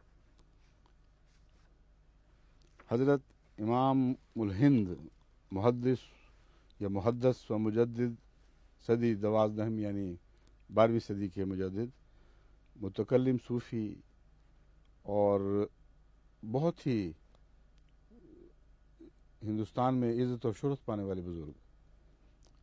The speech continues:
حضرت شاہ ولی اللہ محدث دہلوی، یہ وہ بزرگ ہیں جن کے متعلق خصوصیت سے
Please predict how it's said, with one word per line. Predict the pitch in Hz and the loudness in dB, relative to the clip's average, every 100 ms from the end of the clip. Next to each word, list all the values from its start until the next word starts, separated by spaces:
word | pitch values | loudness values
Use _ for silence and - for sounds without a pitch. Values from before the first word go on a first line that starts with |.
| - - - | -20 -20 -2
حضرت | 120 127 113 | 2 2 0
شاہ | - 110 | -4 -2
ولی | 107 104 | -2 -2
اللہ | 101 95 | -2 -4
محدث | 92 85 82 - | -6 -8 -12 -12
دہلوی، | 78 69 - - - - - - _ _ _ - - _ _ - - _ _ _ | -14 -14 -18 -20 -20 -20 -20 -20 _ _ _ -20 -20 _ _ -20 -20 _ _ _
یہ | 113 131 | 0 0
وہ | 131 170 147 135 135 - - - 101 | 4 6 6 4 0 -10 -20 -16 -6
بزرگ | 110 127 131 120 | -2 0 0 -2
ہیں | 143 | -4
جن | 151 131 120 | -4 -6 -6
کے | 135 | -6
متعلق | 120 123 127 139 - | -6 -4 -2 -4 -4
خصوصیت | 113 147 151 - 175 - | -10 -8 -10 -8 -10 -8
سے | 113 | -8